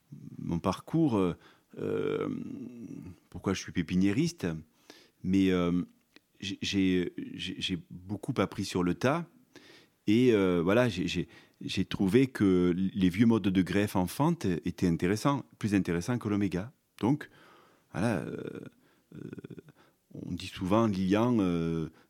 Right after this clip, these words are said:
zéro compromis. Ben, pff, ouais, euh, à partir du moment où on pense que le greffage en fente est une greffe plus intéressante qu'une greffe à l'oméga, eh bien, voilà, on fait du greffage en fente et on a, on fait toute notre production en fente.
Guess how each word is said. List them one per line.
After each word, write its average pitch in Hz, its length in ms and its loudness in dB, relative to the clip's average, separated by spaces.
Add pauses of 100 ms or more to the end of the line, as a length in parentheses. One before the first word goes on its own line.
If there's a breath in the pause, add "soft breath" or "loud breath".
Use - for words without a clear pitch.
zéro 101 300 2
compromis. 107 520 0 (840 soft breath)
Ben, 90 360 -2
pff, - 720 -14 (160)
ouais, 98 440 0 (360)
euh, - 180 -14
à - 60 -18
partir 87 280 -8
du 98 60 0
moment 98 300 4
où 101 140 2
on 87 80 0
pense - 320 -4
que - 120 -8
le 90 140 2
greffage 92 400 -4
en 95 80 0
fente 117 340 -4
est - 160 -10
une 87 140 0
greffe 98 320 -4 (800 loud breath)
plus 113 160 0
intéressante 104 760 0
qu'une 87 220 4
greffe 87 220 0
à 85 40 2
l'oméga, 85 480 4
eh - 20 2
bien, 87 220 2 (400 loud breath)
voilà, 113 160 2
on 104 140 2
fait - 140 -2
du 87 100 2
greffage 82 300 -2
en 87 80 0
fente 185 260 0
et - 20 4
on 80 80 4
a, 87 120 2 (260)
on - 40 -4
fait 101 140 -2
toute - 240 -4
notre 107 200 2
production 87 440 0
en 127 60 0
fente. 139 300 -2